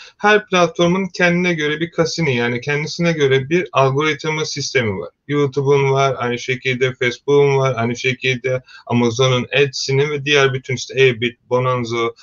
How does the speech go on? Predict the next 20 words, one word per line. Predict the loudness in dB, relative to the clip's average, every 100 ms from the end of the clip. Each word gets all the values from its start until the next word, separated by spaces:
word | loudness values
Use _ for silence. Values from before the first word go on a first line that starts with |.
| _ _ -12
hepsinin | -4 -4 -2 -2 -2
farklı | -2 0 0 0 -2
gerçekten. | 0 0 -4 -6 -2
Aslında | -2 0 -2 2
mantık | 0 0 -2
aynı | -2 0
şeye | 0 2
dayansa | 2 2 0 -2 -4
da, | -4 -8 _ _ -4
e, | 0 2 2 -2
çoğu | -4 2 2 0
ufak | -4 0 0 0
trikler | -6 -6 -2 -2
var. | -2 -10 _ _
eBay | -6 -2 -2
platformu | 0 -2 -2 -2 0
hakkında | -2 -4 -8 -6
konuşuyorsak | -6 -4 -6 -6 -6 -6 -4
eBay | 0 -2 -2
platformunun | -2 -2 -2 -6 -4